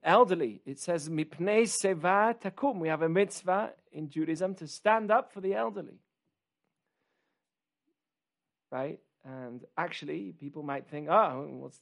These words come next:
what's the point of this old person?" But in Jewish, in, in physical world, the older you get, the less valuable you get.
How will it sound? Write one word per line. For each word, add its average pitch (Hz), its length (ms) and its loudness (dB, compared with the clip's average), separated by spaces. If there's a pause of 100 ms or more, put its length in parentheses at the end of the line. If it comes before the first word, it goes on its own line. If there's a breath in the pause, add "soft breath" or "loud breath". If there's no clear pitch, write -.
what's 147 200 -12
the 143 60 -20
point 214 260 -2
of 165 60 -4
this 160 160 -8
old 170 300 4
person?" 151 460 -2 (1080)
But 147 120 -8
in 135 100 -6
Jewish, 160 320 -2 (180)
in, 139 160 -6 (240)
in 147 180 -4
physical 214 720 2
world, 135 480 -8 (680)
the 143 120 2
older 185 240 8
you 156 140 0
get, 156 340 0
the 147 60 -6
less 165 240 0
valuable 156 580 2
you 120 120 -12
get. 120 240 -16